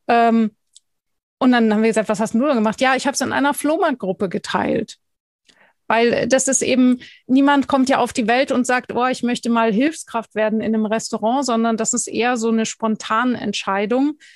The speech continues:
Wenn mich die Anzeige anspricht, wenn das irgendwie nett klingt, "Ach stimmt, einen Job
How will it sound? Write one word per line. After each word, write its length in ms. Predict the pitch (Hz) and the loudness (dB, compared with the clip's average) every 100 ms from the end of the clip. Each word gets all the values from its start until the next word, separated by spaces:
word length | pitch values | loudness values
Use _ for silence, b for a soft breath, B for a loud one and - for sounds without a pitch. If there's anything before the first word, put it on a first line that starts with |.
| B | B
Wenn 280 | 220 233 247 | -2 2 2
mich 240 | 240 233 - | 2 -2 -6
die 140 | 240 | -4
Anzeige 500 | - 220 - 202 196 | -2 -2 -2 -2 -2
anspricht, 560 | - 320 - 285 262 - | -4 -4 -4 -4 -4 -4
wenn 100 | 220 | -4
das 140 | 208 | -4
irgendwie 280 | 214 202 214 | -4 -2 -2
nett 260 | 233 269 | -2 -4
klingt, 360 | - 262 254 - | -6 -2 -2 -2
"Ach 160 | - 208 | -6 -8
stimmt, 460 | - 262 269 254 - B B | -4 -2 0 -2 -8 B B
einen 100 | 254 | -6
Job 240 | 214 233 | -2 -4